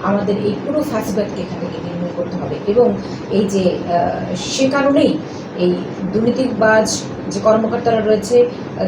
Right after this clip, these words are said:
দুর্নীতিবাজ যে পুলিশ প্রশাসন রয়েছে, দুর্নীতিবাজ যে বিচারক, এখানে আইনজীবী যারা রয়েছে, এই পুরো সিস্টেমে যারা এখানে আসলে এই সন্ত্রাসী কর্মকাণ্ডকে এগিয়ে নিতে সহযোগিতা করেছে,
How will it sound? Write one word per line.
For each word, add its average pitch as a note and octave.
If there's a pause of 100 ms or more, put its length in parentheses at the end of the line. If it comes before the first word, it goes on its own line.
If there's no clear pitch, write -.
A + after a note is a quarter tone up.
দুর্নীতিবাজ G#3 (240)
যে F#3 (460)
পুলিশ C4
প্রশাসন A3+
রয়েছে, A3 (380)
দুর্নীতিবাজ G#3
যে G3
বিচারক, A3
এখানে F#3+ (140)
আইনজীবী G#3+
যারা G#3
রয়েছে, G#3 (300)
এই D4+ (200)
পুরো E4+
সিস্টেমে B3+ (140)
যারা G#3
এখানে A#3+
আসলে A#3+
এই A3+ (840)
সন্ত্রাসী A#3
কর্মকাণ্ডকে A3+ (140)
এগিয়ে A3
নিতে G3
সহযোগিতা G#3+
করেছে, -